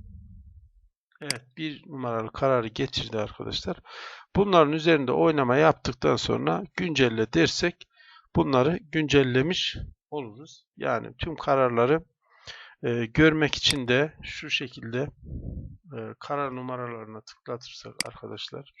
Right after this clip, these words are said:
şu şekilde görüyorsun. Üç numaralı karar yok. Bu şekilde kararları tamamını, e, bir arada görebiliriz.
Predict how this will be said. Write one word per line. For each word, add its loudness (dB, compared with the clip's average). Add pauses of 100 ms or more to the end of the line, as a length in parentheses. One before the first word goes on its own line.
şu -8
şekilde -14
görüyorsun. -14
Üç -8
numaralı -6
karar -6
yok. -10 (1600)
Bu -2
şekilde -4
kararları 2 (540)
tamamını, 2 (240)
e, -4
bir -4
arada 2 (220)
görebiliriz. 0